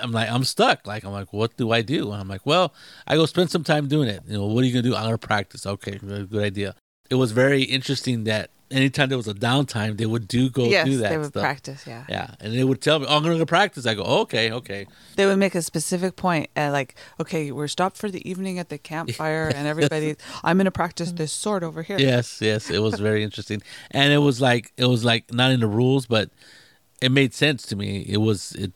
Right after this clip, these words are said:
Speaker 1: made sense that, and it made more sense than,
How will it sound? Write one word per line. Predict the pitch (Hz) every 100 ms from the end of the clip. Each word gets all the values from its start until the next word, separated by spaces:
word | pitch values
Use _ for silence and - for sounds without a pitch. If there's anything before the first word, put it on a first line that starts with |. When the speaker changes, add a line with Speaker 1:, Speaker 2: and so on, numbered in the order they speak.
| -
Speaker 1:
made | 110 110
sense | 113 110
that, | - 95 - _ _ _ -
and | 143 143
it |
made | 151 165
more | 139 175
sense | 175 131 117 -
than, | 113 101